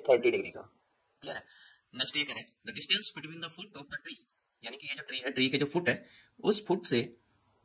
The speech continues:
distance की बात कर रहा है, "to the point where the top touches the ground," जिस point पे ground को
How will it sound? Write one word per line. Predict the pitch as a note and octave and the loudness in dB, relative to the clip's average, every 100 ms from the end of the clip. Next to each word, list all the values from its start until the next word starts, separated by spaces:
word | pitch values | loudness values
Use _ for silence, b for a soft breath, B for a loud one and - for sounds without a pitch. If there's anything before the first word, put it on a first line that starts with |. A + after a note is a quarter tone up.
| _ - - | _ -2 4
distance | D3 D#3+ E3+ | 8 10 10
की | |
बात | E3 D3+ | 8 8
कर | B2+ | 8
रहा | A2+ | 8
है, | - - - | 6 4 12
"to | A3+ | 12
the | A3 | 12
point | E3 D#3+ D#3+ | 12 10 10
where | C3+ D3 | 8 8
the | - | 8
top | C#3 D3 | 6 6
touches | A#2+ C3+ | 6 6
the | C3+ A#2 | 6 4
ground," | F#2+ - - _ _ A#2+ | 2 0 -16 _ _ 0
जिस | D#3+ A3+ | 2 6
point | D3 C#3 - | 8 8 10
पे | C#3+ | 8
ground | A#2 A2+ A2+ | 10 8 10
को | A2 | 8